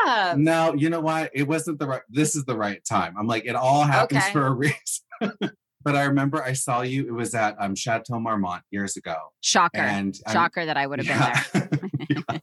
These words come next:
Speaker 2: It was like, wh-, like, in a, like, a G Q Mint of the Year or some, one of those
Speaker 1: Yep.
Speaker 2: type of events.
Speaker 1: Yep.
Speaker 2: But, but
Speaker 1: Yep.
Speaker 2: like, you, you went in, like, woman on a mission. Like, I know you went into, like, "Hello and goodbye." And <laughs> like, and so I saw you at the ballet and you had your phone, you had a little entourage.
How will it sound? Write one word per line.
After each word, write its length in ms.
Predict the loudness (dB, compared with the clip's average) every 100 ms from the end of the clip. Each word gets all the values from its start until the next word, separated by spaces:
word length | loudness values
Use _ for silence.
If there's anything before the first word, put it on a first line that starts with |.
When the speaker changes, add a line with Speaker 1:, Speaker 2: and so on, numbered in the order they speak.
| -8 -8 0
Speaker 2:
It 100 | 2
was 200 | 4 4
like, 180 | 2
wh-, 220 | 0 -8 0
like, 160 | 0
in 100 | 2
a, 80 | 0
like, 140 | -2
a 60 | -4
G 220 | -4 -6
Q 280 | -2 0 2
Mint 180 | 0 -2
of 60 | -2
the 80 |
Year 340 | 0 0 2 0
or 40 |
some, 260 | 0 -2 2
one 160 | 2 4
of 60 |
those 120 | 2
Speaker 1:
Yep. 80 | 2
Speaker 2:
type 160 | 2 0
of 120 | -4
events. 440 | 0 0 0 -6 -10 -4
Speaker 1:
Yep. 240 | 0 2
Speaker 2:
But, 100 | 0 -2 _
but 160 | 0 2
Speaker 1:
Yep. 100 | 2
Speaker 2:
like, 180 | 0 0
you, 100 | -2
you 220 | 2 4 6
went 200 | 6 4
in, 340 | 2 -4 -12 _ -2
like, 260 | -2 -4 -4
woman 340 | 0 2 2
on 160 | 2 0
a 60 |
mission. 420 | 0 -2 0 0
Like, 200 | 0 -2 -2
I 80 | 0
know 120 | 0
you 160 | 0 0
went 120 | 0
into, 220 | -2 -2
like, 260 | 0 -2 _ _
"Hello 560 | 0 2 4 4 2 -4 _
and 240 | -4 -4 -2
goodbye." 480 | -2 0 0 -2 -10 _ _
And 500 | 0 4 4 4 0
<laughs> 40 | 0 0 2
like, 180 | 0 -2 -8 -8 _ _ -16 -14 -12 -4
and 180 | 2 4
so 180 | 4 2
I 120 | 4
saw 220 | 2 2 2
you 140 | 2
at 120 | 0
the 60 | 0
ballet 480 | 0 0 -2 -4 -4
and 100 | -6
you 60 | -2
had 200 | -2 -2
your 100 | -4
phone, 540 | 0 2 4 2 2
you 60 | 0
had 100 | 0
a 40 |
little 220 | -2 -2 -2
entourage. 640 | -2 -2 0 2 2